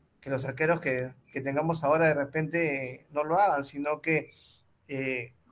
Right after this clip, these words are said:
falta que se compenetren más de repente. O sea, el técnico, como lo conversamos en interno, debe haber visto algo en ellos que les, que carecen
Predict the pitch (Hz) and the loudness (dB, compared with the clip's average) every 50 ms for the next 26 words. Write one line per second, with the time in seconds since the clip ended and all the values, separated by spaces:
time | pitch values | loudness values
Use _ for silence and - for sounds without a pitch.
0 | _ _ - - - 160 160 160 - 165 165 165 160 151 147 143 139 - - 139 | _ _ -4 2 4 4 4 4 6 6 8 8 8 6 4 2 -4 -10 -10 -10
1 | - - _ _ _ _ - - - 147 139 131 143 143 151 160 160 151 139 139 | -10 -10 _ _ _ _ -14 -8 -6 -6 -2 -2 0 0 0 0 -2 -4 -4 -4
2 | 139 143 147 156 160 156 151 139 143 143 127 127 156 160 180 165 151 147 143 - | -4 -4 -2 -2 0 0 2 2 0 -2 -2 -2 -2 0 0 0 -2 -4 -6 -8
3 | - - - - - - - 147 139 - - 214 214 214 208 208 202 - 202 226 | -12 -20 -20 -20 -10 -4 -2 -2 -2 0 0 0 2 2 2 2 4 4 4 4
4 | 226 - - - 139 139 139 139 139 139 135 139 131 143 175 190 190 - 165 139 | 4 2 -2 -4 -4 0 0 2 2 2 0 0 0 2 2 0 0 0 -2 -2
5 | 143 139 139 - 165 160 160 170 196 - - _ _ _ _ _ _ _ - 160 | -2 0 2 2 4 4 4 2 2 0 -4 _ _ _ _ _ _ _ 2 4
6 | 175 185 180 180 185 185 180 175 180 190 185 - - - 180 170 170 175 180 180 | 8 8 8 8 8 6 6 4 0 -4 -4 -4 -2 2 4 6 6 6 6 4
7 | 175 170 165 165 165 170 175 185 - - 139 131 131 135 139 135 - _ _ _ | 4 4 2 2 2 2 0 0 -2 -6 -8 -6 -6 -6 -8 -10 -14 _ _ _
8 | _ _ _ _ _ _ _ _ _ _ _ _ _ _ - 147 139 139 139 135 | _ _ _ _ _ _ _ _ _ _ _ _ _ _ -2 -2 0 2 2 2
9 | 143 160 165 156 160 165 175 208 - | 4 4 2 2 2 0 0 -2 -4